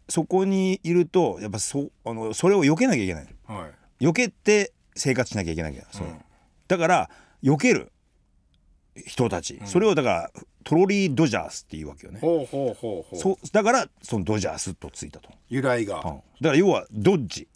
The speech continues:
Speaker 1: だから、ドッジボールです。
Speaker 2: ドッジボール。
Speaker 1: はい。
Speaker 2: は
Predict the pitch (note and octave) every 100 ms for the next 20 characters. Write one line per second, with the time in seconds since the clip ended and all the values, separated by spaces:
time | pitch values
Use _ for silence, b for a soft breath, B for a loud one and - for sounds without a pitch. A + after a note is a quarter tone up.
0 | _ - _ _ _ _ _ - - G#2
1 | F#2 - D3 A2 C3+ E3 D#3 G3+ G3+ D3+
2 | F2 - - F#2+ -